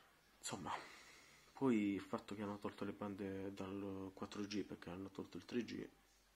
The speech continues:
insomma, un po' più, allora, diciamo la realtà dei fatti.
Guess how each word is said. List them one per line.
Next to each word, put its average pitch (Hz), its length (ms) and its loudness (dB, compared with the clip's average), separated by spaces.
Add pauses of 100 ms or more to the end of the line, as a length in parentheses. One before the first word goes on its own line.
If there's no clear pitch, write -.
(240)
insomma, - 540 -12 (2500)
un 131 200 -8
po' 170 220 4
più, 120 680 8
allora, 104 460 2 (760)
diciamo 123 380 4
la 98 100 4
realtà 90 280 -2
dei - 120 -4
fatti. - 500 -14